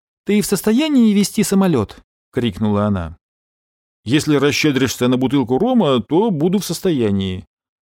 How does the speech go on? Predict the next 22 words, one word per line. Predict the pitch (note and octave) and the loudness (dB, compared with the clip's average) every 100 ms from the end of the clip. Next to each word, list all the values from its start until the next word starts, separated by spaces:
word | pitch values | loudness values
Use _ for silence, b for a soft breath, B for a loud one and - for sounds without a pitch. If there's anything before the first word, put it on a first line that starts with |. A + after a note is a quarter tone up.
| _ | _
Ответил | A2 C#3+ D3+ D3 | -6 -2 0 0
пилот, | B2+ C3+ G3+ G#3+ C3 | -2 2 2 0 0
не | E3 | 2
уточняя, | E3 F3 E3 D3+ A2 G2 F#2+ | 2 0 -2 -2 0 0 -4
почему | - A2+ - D3 B2 | -6 -10 -4 -2 0
дочь | C#3 E3 | 0 -2
задаёт | G2+ A#2+ A2+ B2 | -2 0 0 0
вопрос | G#2 G#2+ A#2+ C3+ | -2 -4 -2 -2
о | - | -2
самолёте. | C3 C3 A#2+ F#2+ - G2 - _ _ _ _ | -4 -2 -2 -2 -6 -16 -18 _ _ _ _
Наверное, | A#2 D3 F#3+ F3+ F3 | -4 0 0 2 2
он | E3 E3 | 2 0
всё | - E3 | -2 -6
понял, | - A3 D#3 B2 | 0 0 2 2
но | B2 C3 | 2 0
возражать | A#2+ B2 C3+ C#3 C3+ G#3 G#3+ B2+ | 0 -2 0 -2 -2 -2 -2 -2
уже | A#2+ C#3 | -4 -2
не | C#3+ A2+ | 0 -2
стал. | - - E2+ D2 C#2 _ _ _ _ _ _ - | -4 -8 -8 -8 -14 _ _ _ _ _ _ -10
Ситуация | A#2+ F3 G#3+ G#3 F3 | -6 0 0 2 0
заставляла | D3 C#3+ D#3 C#3+ D3 C#3 | 0 -2 0 0 2 2
их | C3+ C3+ - | 0 -2 -8